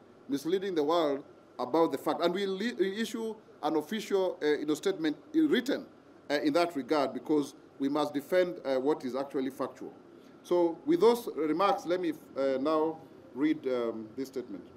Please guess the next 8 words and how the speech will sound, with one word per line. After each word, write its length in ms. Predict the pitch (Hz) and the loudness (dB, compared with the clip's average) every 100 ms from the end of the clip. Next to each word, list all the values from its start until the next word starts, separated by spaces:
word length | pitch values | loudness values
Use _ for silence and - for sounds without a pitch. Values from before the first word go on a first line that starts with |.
| - - - - - - - - - - - - - - - - - - - - | -20 -20 -20 -20 -20 -20 -20 -20 -20 -20 -20 -20 -20 -20 -20 -20 -20 -20 -20 -8
Highlights 500 | 165 202 208 226 - | 2 4 4 2 0
of 160 | 151 151 | -4 0
the 100 | 156 | -2
flooding 420 | - 185 185 175 | 2 2 2 -2
situation 600 | - 135 151 180 180 156 | -8 -4 0 0 -2 -4
in 80 | 135 | -2
Wajir 420 | 127 123 143 135 | -2 -2 -4 -2
County. 480 | 160 185 202 220 | -4 -6 -6 -8